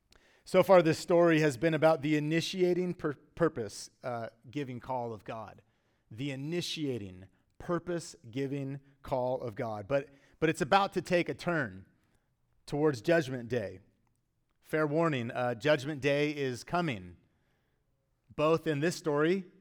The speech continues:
the next verse, but in real life too. Did you know that Judgment Day is closer right now than it's ever been? So there's some warning to come in this passage.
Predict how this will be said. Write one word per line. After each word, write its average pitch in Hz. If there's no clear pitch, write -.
the 113
next 131
verse, 127
but 175
in 202
real 226
life 208
too. 214
Did 147
you 175
know 170
that 147
Judgment 165
Day 151
is 139
closer 170
right 143
now 127
than 135
it's 131
ever 139
been? 113
So 151
there's 160
some 151
warning 139
to 139
come 143
in 127
this 127
passage. 120